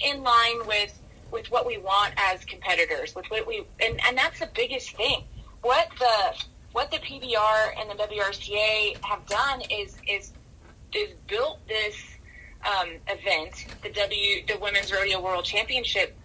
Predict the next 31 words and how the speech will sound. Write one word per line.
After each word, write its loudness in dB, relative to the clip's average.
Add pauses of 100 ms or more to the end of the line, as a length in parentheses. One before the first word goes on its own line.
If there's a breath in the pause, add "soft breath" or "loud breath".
(200)
to -4
benefit 2
women. 0 (360 loud breath)
So 2
women 2 (100)
need -4
to -2
have 4 (280)
kind 2
of -4
a -6
say 4
in, -2 (340)
in -4
some 0
of 0
the -6
stuff 0
that's -8
going 0
on. 4
So -8
we're 0
building 0
a -4
competition -2
committee, 0 (380 loud breath)
um, 6 (360)
and, 6 (100)
and 2
we're, 2